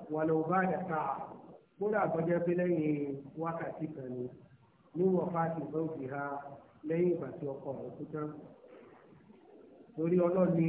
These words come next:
"وأولاة الأحمال أجلهن أن يضعن حملهن." Bákan náà, torí àdìsí al-Mas-, al-Mas-, Mus-, al-Miswar ibn Mukhrima. Ife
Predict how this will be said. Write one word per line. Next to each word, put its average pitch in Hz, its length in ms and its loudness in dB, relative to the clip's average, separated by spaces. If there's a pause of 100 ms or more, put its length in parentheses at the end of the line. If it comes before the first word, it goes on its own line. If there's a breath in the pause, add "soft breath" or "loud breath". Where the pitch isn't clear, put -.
"وأولاة 147 600 -2
الأحمال 147 720 -4 (240)
أجلهن 156 800 -2 (680)
أن 175 220 0
يضعن 165 560 0 (380)
حملهن." 147 580 -4 (1800)
Bákan 233 340 4
náà, 208 180 6
torí 202 240 4
àdìsí 185 460 4
al-Mas-, 160 580 0
al-Mas-, 160 500 -2
Mus-, 185 440 -2
al-Miswar 170 680 0 (440)
ibn 190 260 -2
Mukhrima. 165 600 0 (1800)
Ife 208 300 2